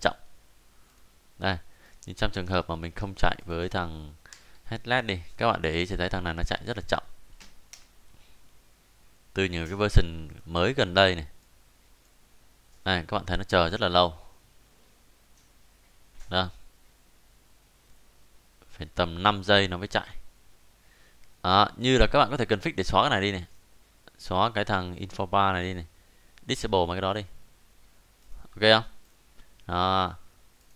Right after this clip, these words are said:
Rồi, tiếp tục là khi mà mình muốn chạy với lại cả hai cái browser luôn thì các bạn dùng cái này. Cái này được gọi là multiple capability. Đó. Đây, multiple nhá.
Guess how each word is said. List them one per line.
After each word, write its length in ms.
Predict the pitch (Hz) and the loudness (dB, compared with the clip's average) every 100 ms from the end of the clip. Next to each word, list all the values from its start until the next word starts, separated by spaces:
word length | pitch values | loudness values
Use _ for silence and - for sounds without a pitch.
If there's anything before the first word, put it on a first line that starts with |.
| - - _ _ - | -20 -20 _ _ 2
Rồi, 260 | 117 110 | 4 4
tiếp 160 | - 165 | 2 2
tục 160 | 143 - - | 2 2 -2
là 100 | 98 | 2
khi 160 | - 147 | 4 6
mà 100 | 113 | 4
mình 180 | 101 95 | 2 -2
muốn 100 | 98 | 2
chạy 220 | 123 - | 2 2
với 200 | 101 101 | 2 2
lại 120 | 113 - | 2 -2
cả 140 | 82 85 | -2 4
hai 260 | 113 110 - - | 4 4 0 -6
cái 100 | 120 | -2
browser 420 | 104 101 101 98 | 2 2 2 0
luôn 160 | 98 92 - - - - - | -2 -6 -12 -20 -20 -20 -18
thì 140 | - 87 | -12 -4
các 80 | |
bạn 140 | 107 90 | -2 -2
dùng 180 | 92 87 | -6 -2
cái 80 | |
này. 120 | 101 87 - - - - - - - | -2 -2 -8 -16 -20 -20 -20 -20 -6
Cái 80 | 107 | 0
này 100 | 101 | 2
được 80 | 92 | 2
gọi 160 | 90 | 0
là 80 | 90 | 0
multiple 480 | 95 101 98 95 87 - | 0 -2 0 0 0 0
capability. 580 | 95 95 95 - 101 - - - - _ _ _ - _ _ _ _ - _ _ - - | 0 0 -2 -4 -6 -6 -16 -20 -20 _ _ _ -20 _ _ _ _ -20 _ _ -20 -8
Đó. 540 | 87 90 95 95 90 - - - _ _ - | -4 -2 0 0 -2 -6 -16 -20 _ _ -2
Đây, 320 | 92 90 80 - - _ _ - | 0 0 -4 -14 -20 _ _ -12
multiple 720 | 95 92 - 95 90 87 82 | -8 -8 -8 -6 0 0 0
nhá. 160 | 90 | -4